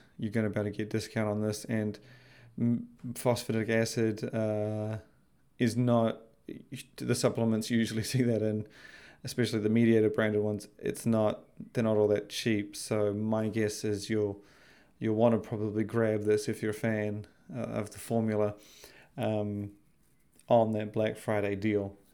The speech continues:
And as mentioned, there will definitely be one. Uh, the last bit we have, uh,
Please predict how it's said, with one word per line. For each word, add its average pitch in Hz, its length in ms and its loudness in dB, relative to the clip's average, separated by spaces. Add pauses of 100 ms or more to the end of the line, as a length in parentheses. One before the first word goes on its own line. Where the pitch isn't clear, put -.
(120)
And 104 480 -4
as 113 180 0
mentioned, 104 300 -4
there 113 80 0
will 104 100 0
definitely 101 340 -4
be 104 140 -4
one. 104 260 -8 (760)
Uh, 110 300 0
the 110 100 2
last 151 420 0
bit 123 280 4
we 117 140 2
have, 117 680 2 (180)
uh, 117 80 -4